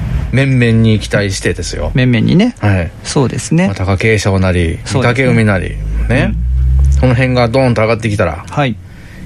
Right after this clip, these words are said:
Speaker 1: いんじゃないですか、佐野山とか。
Speaker 2: そう、そうですよ。
Speaker 1: うん。
Speaker 2: だから、あの、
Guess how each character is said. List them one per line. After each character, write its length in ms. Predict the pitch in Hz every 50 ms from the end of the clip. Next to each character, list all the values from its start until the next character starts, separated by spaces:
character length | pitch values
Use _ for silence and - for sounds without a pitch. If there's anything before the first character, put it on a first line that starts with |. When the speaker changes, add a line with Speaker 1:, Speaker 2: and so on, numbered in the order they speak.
| -
Speaker 1:
い 60 | 135 135
ん 20 |
じ 60 | 127
ゃ 40 | 107
な 40 | 98
い 20 |
で 20 | 95
す 60 | -
か、 100 | 98 92
佐 140 | 92 95 95
野 120 | 98 101
山 240 | 101 104 104 107 110
と 100 | - 90
か。 200 | - 87 82 - - - - -
Speaker 2:
そ 400 | - - - 143 123 110 107 - - -
う、 40 | -
そ 180 | - - 101 -
う 40 |
で 80 | 127 120
す 200 | 92 - - 107
よ。 140 | 107 110 117
Speaker 1:
う 20 | 120
ん。 20 |
Speaker 2:
だ 120 | 139 165
か 140 | 156 - 139
ら、 380 | 123 120 107 98 - - 131 131
あ 60 | 131
の、 300 | 131 127 127 123 120